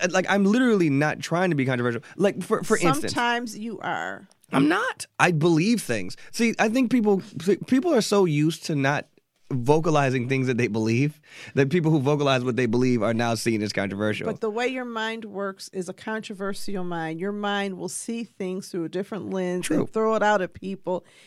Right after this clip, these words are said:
Speaker 2: and be unafraid. And that's good. Own
Speaker 1: Yeah.
Speaker 2: it. That's, that's,
Speaker 1: But
Speaker 2: that's your, that's who you are.
Speaker 1: But that's just my identity. The, the, if, if my identity can be controversial, for instance, this particular story, and I haven't, I haven't made a big thing about the story yet because at the, at, honestly, I don't think Detroit wants that smoke.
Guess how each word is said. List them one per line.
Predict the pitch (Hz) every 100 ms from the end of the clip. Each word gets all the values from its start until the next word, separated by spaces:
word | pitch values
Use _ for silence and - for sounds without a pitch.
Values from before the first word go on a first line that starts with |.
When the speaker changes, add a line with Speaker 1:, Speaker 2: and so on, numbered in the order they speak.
| _
Speaker 2:
and | 196 196
be | 208
unafraid. | 196 180 - - 156 101 -
And | -
that's | 480 508
good. | - 508 -
Own | 277 339
Speaker 1:
Yeah. | 170
Speaker 2:
it. | -
That's, | - 277 -
that's, | - 320
Speaker 1:
But | 208
Speaker 2:
that's | 277 - -
your, | 359
that's | 262 285 -
who |
you | 285 320
are. | 320 220
Speaker 1:
But | 143
that's | 208 220
just | 202
my | 143 151 143
identity. | 131 147 180 151
The, | 147
the, | - 156 151 156
if, | 147
if | 156 156
my | 240
identity | 180 165 135 196 160 127
can | 135
be | 120 123
controversial, | 120 120 117
for | 135 -
instance, | 190 185 117 123
this | 139 180
particular | - 143 139 117
story, | - 110
and | 131
I | 226
haven't, | 226 180 -
I |
haven't | 180 160
made | 135 127
a |
big | 113 107 113 -
thing | 113
about | 107 107
the | 101
story | - 113 107 101
yet | 110 110 104
because | 120 123
at | 120 143
the, | - _
at, | 170 - - - _
honestly, | 214 208 190 190 - - - - - - - - - - - _ _
I | 196
don't | 220 160
think | - 113
Detroit | 107 110 101
wants | 101
that | 92 78
smoke. | 107 95 95